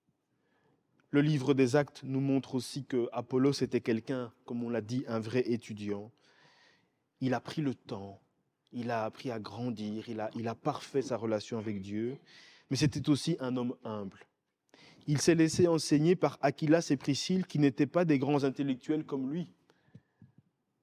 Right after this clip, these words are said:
Il s'est laissé enseigner, et parce qu'il s'est laissé enseigner, il a compris complètement le message de Jésus-Christ, et il a pu être utile, comme on l'a dit, aux autres. On a besoin aussi de cette humilité qui nous, qui nous garde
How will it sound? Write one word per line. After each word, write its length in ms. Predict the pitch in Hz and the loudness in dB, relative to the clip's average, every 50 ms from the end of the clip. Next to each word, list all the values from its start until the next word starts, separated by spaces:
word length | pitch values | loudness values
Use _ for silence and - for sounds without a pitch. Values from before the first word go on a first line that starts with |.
| _ _ _ - | _ _ _ -6
Il 100 | 151 139 | -4 -2
s'est 160 | 120 - 151 | 2 4 4
laissé 300 | 143 139 135 127 - 139 | 6 6 4 4 4 4
enseigner, 640 | 135 143 151 143 - - 139 139 143 160 185 208 175 | 4 4 4 2 2 2 2 4 4 4 4 4 4
et 60 | 151 | 4
parce 180 | 143 - 160 156 | 4 2 2 0
qu'il 100 | - 160 | 0 -2
s'est 140 | - - 156 | 0 2 4
laissé 300 | 143 143 131 - 147 143 | 4 4 2 2 0 0
enseigner, 500 | 143 160 156 - - 139 143 151 180 185 | 0 -2 -4 -4 -6 -4 -2 -2 -2 0
il 100 | 156 135 | 0 0
a 100 | 120 120 | 0 -2
compris 580 | 117 - - - 170 170 160 - - 190 175 | -4 -8 -4 -2 -2 -2 -2 -2 -2 -4 -4
complètement 600 | - - 175 156 - 156 156 147 147 151 151 147 | -2 -4 -4 -4 -2 0 0 0 0 0 0 0
le 100 | 135 127 | 0 0
message 340 | 123 127 131 - - 143 139 | 0 0 0 2 2 2 2
de 80 | 131 127 | 2 0
Jésus-Christ, 640 | 117 120 127 120 120 123 117 - - - 196 247 - - - - - - - - - _ - | 0 0 -2 -2 -2 -4 -8 -8 -6 -4 -4 -4 -6 -10 -20 -20 -20 -20 -20 -20 -20 _ 2
et 120 | - 151 | 6 6
il 100 | 139 139 | 8 8
a 80 | 143 139 | 6 4
pu 260 | 143 - 170 170 165 | 4 2 4 6 6
être 200 | 160 156 - - - - | 6 4 2 -2 -4 0
utile, 640 | 190 180 - - - 165 165 180 196 208 214 214 214 - - - _ _ _ _ _ - | 0 0 0 0 0 2 2 4 4 4 2 2 0 -2 -12 -20 _ _ _ _ _ 0
comme 180 | - 139 139 | 2 4 6
on 60 | 135 131 | 6 6
l'a 120 | 131 127 | 6 6
dit, 320 | 120 117 135 147 156 156 - _ | 4 2 -2 -2 -2 -4 -4 _
aux 280 | 127 127 127 113 104 110 | 0 0 0 0 0 -2
autres. 360 | 107 107 104 - - - - _ _ _ _ _ _ _ _ _ _ _ _ _ _ - | -4 -4 -4 -6 -10 -20 -20 _ _ _ _ _ _ _ _ _ _ _ _ _ _ -4
On 120 | 135 139 139 | -2 0 2
a 80 | 135 131 | 2 0
besoin 320 | 127 131 127 120 135 131 | 0 0 -2 0 0 0
aussi 180 | 131 123 - 147 | 0 -2 -4 -6
de 80 | 127 | -6
cette 280 | 127 - - 127 - - | -4 -4 -4 -4 -2 -2
humilité 500 | 156 151 143 143 135 135 131 - - 165 | 0 0 2 2 0 -2 -2 -2 -2 -2
qui 160 | 165 - - 143 | -2 -4 -8 -8
nous, 180 | 127 131 143 | -6 -6 -6
qui 160 | 151 - - | -8 -6 -6
nous 140 | 139 131 127 | -4 -4 -2
garde 300 | 117 143 143 135 123 135 | -2 -2 -4 -4 -6 -8